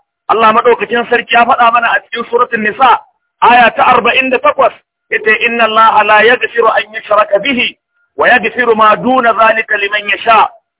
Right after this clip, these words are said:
wa man yushrik billahi faqad iftara ithman mubina." Allah madaukakin sarki baya gafartawa idan aka yi masa shirka, amma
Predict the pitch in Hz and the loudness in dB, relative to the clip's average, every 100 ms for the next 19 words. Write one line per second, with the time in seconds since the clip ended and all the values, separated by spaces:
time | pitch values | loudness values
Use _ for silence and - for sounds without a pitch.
0 | - 170 233 220 233 220 214 190 214 208 | -2 0 0 -2 -2 -2 -4 -2 -2 0
1 | 226 208 202 - - _ _ 165 180 185 | 2 0 -2 -6 -8 _ _ -4 -4 -6
2 | 208 202 196 190 190 185 190 175 160 151 | -4 0 2 2 -2 -4 -4 -2 -4 -2
3 | 175 143 - _ _ _ _ _ 208 233 | -2 -4 -6 _ _ _ _ _ 0 2
4 | 220 233 240 214 214 233 226 233 233 240 | 2 2 0 0 -2 -4 -2 -2 -2 -4
5 | 233 - _ _ _ 151 247 262 233 185 | -4 -8 _ _ _ 2 4 4 2 2
6 | 240 240 247 - 240 240 240 220 240 254 | 0 2 -2 2 2 4 2 -2 -2 -2
7 | 247 240 254 220 277 302 311 254 - _ | -4 -4 -4 -6 -6 -4 0 0 -2 _
8 | _ _ - 151 214 | _ _ -6 -2 0